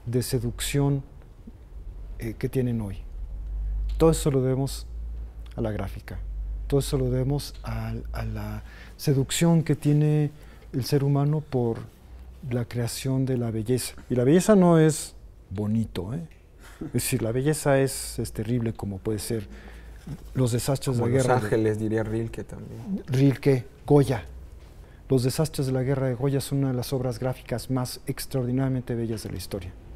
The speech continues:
Speaker 1: Pero bueno, la gráfica entonces es lo que habíamos dicho, ¿no? La gráfica para el ojo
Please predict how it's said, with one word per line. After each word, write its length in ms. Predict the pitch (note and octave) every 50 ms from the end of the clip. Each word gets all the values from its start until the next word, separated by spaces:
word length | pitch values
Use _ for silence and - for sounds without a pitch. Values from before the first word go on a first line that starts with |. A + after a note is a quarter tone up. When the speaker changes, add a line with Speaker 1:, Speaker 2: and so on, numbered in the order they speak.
| - - - - - - - - - - -
Speaker 1:
Pero 140 | A#2+ A#2+
bueno, 160 | B2 A#2 - - - - - - - - - - - - - - - - - - - - - - - - - - - - - - - - - -
la 160 | D#3 D#3+ D#3+
gráfica 400 | E3 E3+ D#3+ - E3 - - D#3
entonces 440 | C#3+ - D#3 D3 - - C3+ - D#3+
es 460 | D3+ C#3+ - - - - - - - -
lo 80 | A2+ -
que 80 | - B2+
habíamos 380 | B2 C3 B2+ B2+ B2+ A#2+ A#2+
dicho, 320 | - C3+ - - - A2 A2+
¿no? 120 | D#3 F3+
La 120 | D#3 C#3 C3+
gráfica 640 | C3+ C#3+ D3+ - - - - E3 D#3+ D#3+ D3+ -
para 180 | - B2 A#2+ G#2+
el 140 | A2 B2 D3+
ojo 480 | E3 E3 D3 - - C3 A#2+ G#2+ G2